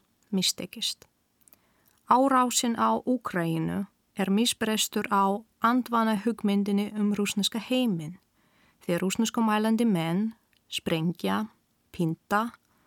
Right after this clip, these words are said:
og drepa aðra rússnesku mælandi menn.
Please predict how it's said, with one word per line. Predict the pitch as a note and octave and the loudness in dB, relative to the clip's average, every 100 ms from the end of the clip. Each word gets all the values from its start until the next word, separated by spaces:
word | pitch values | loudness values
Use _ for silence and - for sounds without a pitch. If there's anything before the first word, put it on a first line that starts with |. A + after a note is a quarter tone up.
| _ _ - | _ _ -10
og | D#3 | -6
drepa | F3 D#3+ F3 | -4 -2 -2
aðra | A#3 C#4 B3 E3 | 2 2 0 -2
rússnesku | E3+ - F3+ - | -2 -2 -4 -4
mælandi | E3+ E3+ E3 D#3+ | -6 -6 -8 -8
menn. | D#3 E3 | -10 -10